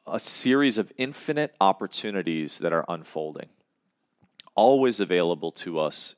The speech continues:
in this moment. You know, I, I remember when I was a kid, how I would marvel at the simplest of things. I remember s-, one of my earliest memories playing soccer with A Y S O,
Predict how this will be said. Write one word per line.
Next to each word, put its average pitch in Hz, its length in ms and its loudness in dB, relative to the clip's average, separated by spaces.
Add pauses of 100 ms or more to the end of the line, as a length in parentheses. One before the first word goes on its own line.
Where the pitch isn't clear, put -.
in 82 120 -10
this 78 220 -10
moment. 71 520 -14 (640)
You 98 60 -12
know, 87 300 0
I, 101 40 0
I 98 40 4
remember 98 400 -2
when 95 200 -2
I 85 80 2
was 82 180 -4
a - 40 -12
kid, 85 600 0 (380)
how 98 200 6
I 95 100 6
would 90 240 -2
marvel 80 880 -4 (580)
at - 160 -2
the 101 80 -6
simplest 147 600 0
of 82 80 -10
things. 90 480 -4
I 82 60 -2
remember 95 340 -4
s-, - 280 -2 (320)
one 113 160 -6
of 110 60 -2
my 98 120 2
earliest 104 400 -2
memories 87 460 -8
playing 85 280 -4
soccer 87 480 2
with 73 240 -8
A 85 120 0
Y 82 240 2
S - 240 -2
O, 78 420 -2